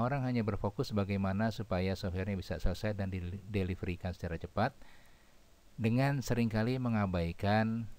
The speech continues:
fokus terhadap user interface yang dibuat. Yang kedua, programmer sering menganggap bahwa mereka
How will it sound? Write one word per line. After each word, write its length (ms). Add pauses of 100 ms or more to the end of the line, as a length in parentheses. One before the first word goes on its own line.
(140)
fokus 560
terhadap 480 (240)
user 240
interface 640 (320)
yang 160
dibuat. 400 (2500)
Yang 240
kedua, 480 (1800)
programmer 480
sering 240
menganggap 560
bahwa 320
mereka 800